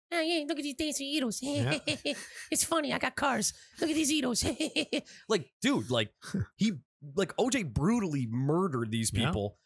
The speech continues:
Speaker 1: Like, he didn't just, like, kill 'em. Like, he stabbed 'em, like,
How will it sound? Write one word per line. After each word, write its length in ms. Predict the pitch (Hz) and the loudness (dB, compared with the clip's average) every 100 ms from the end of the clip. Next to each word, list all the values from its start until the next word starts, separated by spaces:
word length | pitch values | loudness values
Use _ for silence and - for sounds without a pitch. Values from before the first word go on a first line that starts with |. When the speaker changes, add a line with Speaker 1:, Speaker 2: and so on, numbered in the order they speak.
| _ 117 | _ -4
Speaker 1:
Like, 160 | - - - | -4 -6 -4
he 160 | 156 | 0
didn't 200 | 220 247 | 2 2
just, 200 | 160 180 | 2 2
like, 200 | 135 104 - _ _ _ _ - | 2 0 -6 _ _ _ _ 0
kill 200 | 208 127 | 2 2
'em. 120 | 92 | 0
Like, 160 | 104 - | -2 0
he 100 | 139 | 2
stabbed 420 | - - 143 151 | 2 4 2 2
'em, 120 | 120 | 2
like, 200 | 113 107 | 0 -2